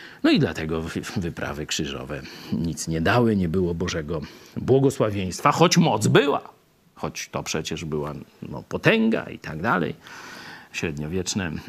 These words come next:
<clears throat> rycerstwo to było na-, naj-, no, jakby to powiedzieć, tak jak czołgi Abramsy, czy, czy co jeszcze lepszego, Apache, nie? No, a nie dali rady, zobaczcie. Czyli mieli,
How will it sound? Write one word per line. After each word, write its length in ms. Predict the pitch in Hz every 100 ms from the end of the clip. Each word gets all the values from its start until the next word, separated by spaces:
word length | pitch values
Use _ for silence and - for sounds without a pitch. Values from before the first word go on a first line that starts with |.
| - 175
<clears throat> 460 | 156 131 113 98
rycerstwo 680 | 123 - 87 - - 107 98 98 - _ _ _ _ _ - -
to 100 | 71
było 300 | 71 67 67
na-, 160 | 71
naj-, 360 | 67 67 67 60 -
no, 140 | - 64 64 - -
jakby 260 | - 73 -
to 120 | -
powiedzieć, 480 | 78 78 67 64 -
tak 280 | - -
jak 180 | - -
czołgi 380 | - 90 82 69
Abramsy, 640 | - - - - - -
czy, 200 | - - -
czy 140 | - -
co 160 | - -
jeszcze 400 | 196 208 - -
lepszego, 520 | - - 92 90 - -
Apache, 500 | - - 180 - - - -
nie? 120 | 117 113 - - - - - - -
No, 140 | - -
a 120 | 233
nie 180 | 180 -
dali 300 | - - 180
rady, 380 | 339 220 - - -
zobaczcie. 380 | - - - -
Czyli 200 | - 92
mieli, 460 | 104 190 190 90